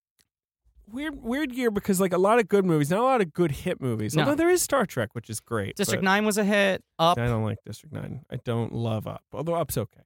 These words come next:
Speaker 2: I think I like both those movies. Up is lesser Pixar for me. District nine I don't love, but I think is solid.
Speaker 1: District nine's just one of those things where I'm into it for forty-five minutes, and then when the action kicks off, I'm out. Like, you
Speaker 2: Yeah.
Speaker 1: know, which is where I, w-, you know, Avatar's the opposite.
Speaker 2: Uh, Transformers: Revenge of the Fallen is a nightmare.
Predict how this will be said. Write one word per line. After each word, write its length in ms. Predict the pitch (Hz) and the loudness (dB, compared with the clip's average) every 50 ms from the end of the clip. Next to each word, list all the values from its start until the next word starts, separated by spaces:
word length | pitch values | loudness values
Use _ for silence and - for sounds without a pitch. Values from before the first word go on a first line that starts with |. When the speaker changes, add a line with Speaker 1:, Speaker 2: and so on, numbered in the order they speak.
| _ _ _ _ _ _ _ _ - | _ _ _ _ _ _ _ _ -4
Speaker 2:
I 80 | 190 220 | -2 -2
think 200 | 277 240 202 - _ _ _ _ | -2 -4 -6 -10 _ _ _ _
I 120 | - 220 | -2 0
like 160 | 240 247 208 - | 0 0 0 -2
both 160 | 165 135 - | -2 -4 -4
those 180 | 120 117 - | -6 -8 -10
movies. 180 | 107 107 117 - - | -10 -12 -12 -6 -4
Up 180 | - 220 185 156 | -2 -2 0 0
is 220 | 165 180 - - - | -2 -2 -4 -6 -8
lesser 540 | - - 151 156 160 156 147 - 156 147 139 | -8 -4 -2 0 0 0 0 -2 -4 -6 -6
Pixar 380 | - 151 135 - - 143 131 | -6 -8 -8 -6 -4 -4 -4
for 100 | - - | -4 -6
me. 400 | 135 135 131 131 127 127 123 123 127 - | -6 -6 -4 -4 -4 -6 -6 -8 -8 -8
District 240 | 233 233 - - | -8 -8 -6 -4
nine 180 | 196 180 170 160 | -2 -2 0 0
I 80 | 147 135 | 0 0
don't 160 | 135 131 117 | 0 -2 0
love, 180 | 123 123 123 117 | 0 -2 0 0
but 60 | 127 | -2
I 60 | 120 | -4
think 180 | 120 - 123 - | -4 -6 -8 -10
is 120 | 117 107 - _ _ _ _ _ - | -10 -14 -18 _ _ _ _ _ -8
solid. 340 | - - 117 117 127 127 | -4 -4 -2 -2 -4 -4
Speaker 1:
District 340 | - 359 330 - - 311 247 | -4 -4 -2 -2 -4 -4 -2
nine's 200 | 247 233 233 214 202 | 0 0 2 2 0
just 120 | 196 - | 0 0
one 80 | 220 202 | 2 2
of 40 | 190 | 2
those 120 | 175 160 - | 2 2 0
things 240 | 202 190 180 160 | 0 0 0 0
where 160 | 160 165 156 147 | 0 0 0 2
I'm 220 | 131 - 170 185 | 2 2 0 0
into 400 | 175 147 165 208 208 - 196 156 | 0 2 0 0 0 2 2 2
it 140 | 139 127 113 | 2 2 0
for 160 | - - 131 | -2 -6 -8
forty-five 420 | 113 - 131 123 117 113 - 117 113 | -6 -2 -2 -2 -2 -2 -2 -2 -2
minutes, 260 | 117 113 113 110 - | -2 -2 -2 -2 -2
and 140 | 135 127 131 | -2 -2 -2
then 100 | 127 127 | -2 -2
when 120 | 127 123 | -2 -2
the 100 | 120 120 | 0 0
action 320 | 131 147 151 - - 131 123 | 0 -2 -2 -4 -6 -6 -6
kicks 240 | - 120 107 - | -4 -6 -4 -4
off, 300 | 131 117 113 110 - - _ _ - | -2 -2 -2 -2 -4 -8 _ _ -8
I'm 180 | 127 120 113 113 | -6 -4 -2 -2
out. 240 | 120 113 95 - - _ - | -2 -4 -6 -8 -14 _ -6
Like, 240 | 123 117 113 107 - - | -4 -4 -4 -4 -4 -6
you 60 | 156 | -4
Speaker 2:
Yeah. 60 | 131 | -2
Speaker 1:
know, 140 | 120 117 113 | -2 -2 -2
which 180 | 117 123 - | -2 -2 -2
is 120 | 147 135 131 | -4 -2 0
where 220 | 139 139 135 131 127 | 2 2 2 2 2
I, 20 | |
w-, 280 | 123 120 127 131 131 - | 0 -2 -6 -10 -14 -10
you 120 | - 147 131 | -8 -6 -6
know, 180 | 113 107 113 | -6 -6 -6
Avatar's 400 | 120 120 120 131 - 127 120 120 | -6 -6 -6 -4 -2 -2 -2 -2
the 80 | 131 131 | -2 -2
opposite. 400 | 170 185 160 - 117 101 - - _ _ _ _ _ _ _ | -2 -2 -4 -6 -10 -14 -16 -18 _ _ _ _ _ _ _
Speaker 2:
Uh, 240 | - - 160 151 151 - | -2 0 0 0 0 0
Transformers: 440 | - - 214 - - 202 185 151 151 | -2 -2 -2 0 0 0 -2 0 0
Revenge 200 | 160 160 151 135 | 0 0 0 -2
of 40 | - | -4
the 60 | 123 | -6
Fallen 340 | - 156 147 139 135 135 131 | -4 -2 0 0 2 0 0
is 160 | 127 117 117 | 0 0 0
a 180 | 123 123 123 123 | 0 0 0 0
nightmare. 580 | 123 123 131 131 123 123 127 127 127 127 131 | 0 0 0 0 -2 -2 -2 -4 -4 -6 -8